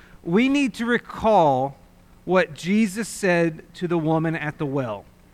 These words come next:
In John chapter four, hold your place in Genesis chapter four,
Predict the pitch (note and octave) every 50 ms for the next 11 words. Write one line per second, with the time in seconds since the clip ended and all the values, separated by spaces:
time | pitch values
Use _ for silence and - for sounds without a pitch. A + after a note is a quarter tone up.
0 | _ _ - - _ - _ - _ - - - - - - D#3 D#3 C3+ - G3+
1 | G#3 A3+ A3 - A#3+ A#3+ - A3 - - G3 F3+ E3+ F3 E3+ E3+ A3 C4+ D4 G#3+
2 | B3 C4+ G3+ - B3+ C4 B3 G3 - G3+ F#3 - G#3+ A#3+ B3 B3+ F#3+ - F3+ D#3
3 | - - - - G3 E3+ D3+ - - - - D3+ C#3 C3 B2 C3